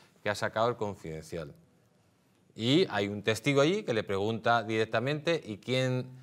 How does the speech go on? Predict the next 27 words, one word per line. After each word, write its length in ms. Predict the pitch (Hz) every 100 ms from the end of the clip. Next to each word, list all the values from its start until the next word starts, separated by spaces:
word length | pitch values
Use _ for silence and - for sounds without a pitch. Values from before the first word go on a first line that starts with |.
| - - - - -
quién 180 | 139
es 120 | 151 139
el 100 | 123
jefe 340 | 139 131 131
que 60 | 123
ha 40 |
mandado 360 | 120 120 123 123
todo 140 | 135
esto?". 160 | 151 117
Y 40 |
dicen 260 | 110 113 120
que 140 | 117
es 180 | 117 - - _
Pedro 420 | 107 123 127 127 -
Sánchez. 500 | - 95 92 - -
Lo 80 | 95
dice 340 | 156 170 170 -
en 140 | 175
ese 340 | 123 - - - _ -
audio. 500 | 110 80 73 71 69 - - - - - _
Por 140 | 110
lo 100 | 113
tanto, 480 | 113 151 147 190 190 - - _ _ _ _ _
eh, 260 | 110 110 101
si 160 | - 101
estos 320 | - 110 120
audios 600 | 156 185 113 85 -